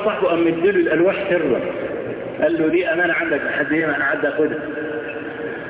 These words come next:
وبعدين وصل الأعمش للبيت، أول ما قال له: "وصلت إلى البيت يا أبا محمد"، قام ماسك رقبته على طول. واخد بالك؟ وقال: "خذوا الألواح من الكاس".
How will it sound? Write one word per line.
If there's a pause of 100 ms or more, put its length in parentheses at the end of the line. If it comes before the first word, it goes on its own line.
(140)
وبعدين
وصل
الأعمش (120)
للبيت، (460)
أول
ما
قال
له:
"وصلت
إلى
البيت
يا
أبا
محمد"،
قام
ماسك
رقبته
على
طول. (880)
واخد
بالك؟ (380)
وقال:
"خذوا
الألواح
من
الكاس".